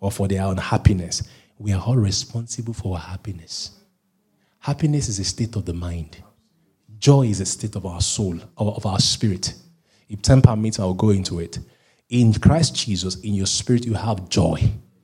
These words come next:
And when the Bible says you should rejoice, it means you should, like, give that joy expression,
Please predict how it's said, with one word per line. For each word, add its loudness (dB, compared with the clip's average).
And 2
when 6
the 8
Bible 4
says 0
you 0
should -2
rejoice, 0
it -4
means 4
you 0
should, 0
like, -8
give -2
that -4
joy 2
expression, 0